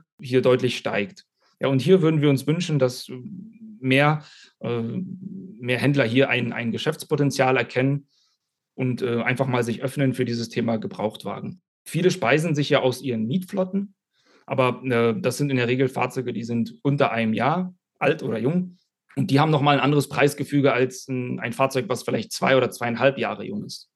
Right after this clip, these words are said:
Ja, und bedingt durch auch, ja, etwas geringere Konsumbereitschaft, durch hohe Zinsen, gibt es natürlich immer mehr Menschen, die,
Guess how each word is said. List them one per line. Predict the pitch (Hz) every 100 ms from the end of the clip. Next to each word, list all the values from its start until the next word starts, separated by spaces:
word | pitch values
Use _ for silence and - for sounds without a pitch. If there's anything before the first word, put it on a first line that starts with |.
| _ _ _ _
Ja, | 123
und | 123 117 - - -
bedingt | - - 156 151
durch | 139 143 127
auch, | 120 127 -
ja, | 120 113 110 - 123 - - - 131
etwas | 147 143 143
geringere | 139 147 135
Konsumbereitschaft, | 135 135 135 180 143 143 143 139 -
durch | 127 -
hohe | 135
Zinsen, | 135 143 156 139 139 - _ _ _ -
gibt | 135
es | 139
natürlich | 131 123 135 131 - - - - - _
immer | - 139
mehr | 120 131
Menschen, | 127 135 135 139
die, | 127 127 127 120